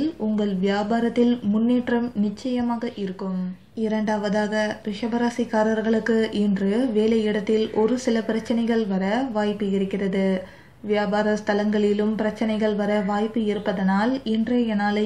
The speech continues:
மிகுந்த கவனமுடன் தொடங்குவது நல்லது. உங்களின் வரவு செலவுகளை சற்று கவனித்துக் கொள்ளுங்கள். மேலதிகாரிகளிடம் கொடுத்த வாக்குறுதிகளை நிறைவேற்ற முயற்சி செய்யுங்கள். மூன்றாவதாக,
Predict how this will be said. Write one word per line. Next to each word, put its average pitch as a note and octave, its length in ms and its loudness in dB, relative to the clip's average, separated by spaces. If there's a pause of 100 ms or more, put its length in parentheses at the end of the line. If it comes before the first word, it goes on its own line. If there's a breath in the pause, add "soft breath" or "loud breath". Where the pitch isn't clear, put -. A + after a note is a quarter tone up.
(140)
மிகுந்த A#3+ 420 2
கவனமுடன் A3 720 0
தொடங்குவது A3 640 0 (220)
நல்லது. G3 500 0 (520 loud breath)
உங்களின் G#3+ 520 0
வரவு A3 360 0
செலவுகளை G#3+ 680 0
சற்று G#3 380 -4 (160)
கவனித்துக் G3+ 520 0
கொள்ளுங்கள். G3 520 2 (480 loud breath)
மேலதிகாரிகளிடம் G#3+ 1120 0
கொடுத்த G#3+ 360 -2
வாக்குறுதிகளை A3+ 800 2 (100)
நிறைவேற்ற A#3 640 0 (280)
முயற்சி G3+ 520 -2
செய்யுங்கள். F#3+ 560 -2 (840 loud breath)
மூன்றாவதாக, A3 800 0